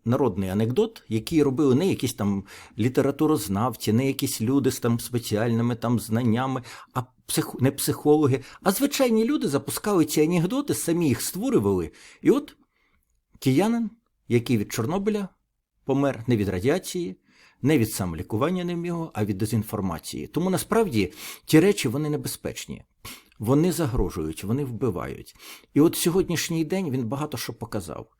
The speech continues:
Я вже згадував. Історія з Київською гес. На превеликий жаль,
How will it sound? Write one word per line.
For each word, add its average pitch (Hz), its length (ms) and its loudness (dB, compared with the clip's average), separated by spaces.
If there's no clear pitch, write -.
Я 156 260 0
вже 151 340 -6
згадував. 76 720 -10
Історія 180 800 -2
з 117 800 4
Київською 113 640 -2
гес. - 380 -10
На 127 120 4
превеликий 185 360 4
жаль, 85 240 -2